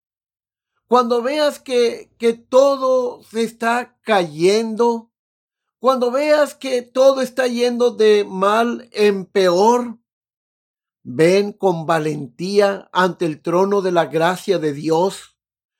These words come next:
como dice Hebreos cuatro dieciséis, para que puedas encontrar el oportuno socorro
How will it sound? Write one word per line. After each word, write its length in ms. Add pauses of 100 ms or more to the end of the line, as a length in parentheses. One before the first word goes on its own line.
(180)
como 260
dice 560
Hebreos 400
cuatro 460
dieciséis, 800 (280)
para 260
que 140
puedas 400
encontrar 1080 (200)
el 200
oportuno 580
socorro 840